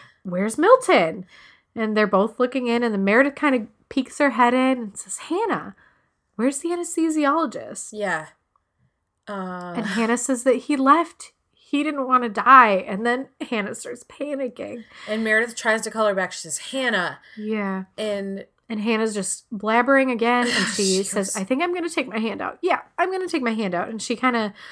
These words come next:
Speaker 1: sets the bag down.
Speaker 2: Oh my God.
Speaker 1: And then we're back in the X-ray room. And <laughs>
Speaker 2: Dylan is like, "Oh, what are people gonna learn?"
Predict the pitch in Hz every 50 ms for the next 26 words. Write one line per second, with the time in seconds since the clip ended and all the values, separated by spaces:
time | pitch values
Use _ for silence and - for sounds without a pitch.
0 | - - _ - - - 262 262 262 - - 294 233 262 269 277 285 247 240 -
1 | 262 254 247 247 240 240 240 240 240 240 247 262 370 370 - 349 349 359 392 381
2 | 427 381 381 339 - 262 254 254 262 262 247 233 226 220 214 214 214 - - -
3 | 202 220 202 208 - - 294 269 269 277 269 277 269 269 - - 285 247 247 214
4 | 220 214 208 208 208 208 220 226 240 262 262 - - - 277 - - - 247 269
5 | 277 277 - - - - - - 226 - 240 247 254 262 254 247 233 - 208 185
6 | - - 269 262 233 226 233 339 349 302 240 226 247 226 220 220 208 214 202 196
7 | 180 190 208 214 208 208 202 190 185 185 185